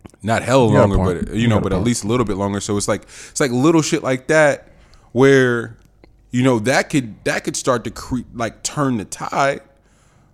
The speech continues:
Speaker 1: But if we can't even keep the money within, we can't expect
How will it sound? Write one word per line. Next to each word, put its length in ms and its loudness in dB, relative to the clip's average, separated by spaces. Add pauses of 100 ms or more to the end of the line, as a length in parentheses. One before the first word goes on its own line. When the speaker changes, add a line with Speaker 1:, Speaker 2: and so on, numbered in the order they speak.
(180)
Speaker 1:
But 380 0 (480)
if 200 0
we 140 0
can't 340 -2
even 380 -2 (180)
keep 240 -8
the 80 -2
money 300 0
within, 520 -2
we 100 -8
can't 240 -2
expect 560 -6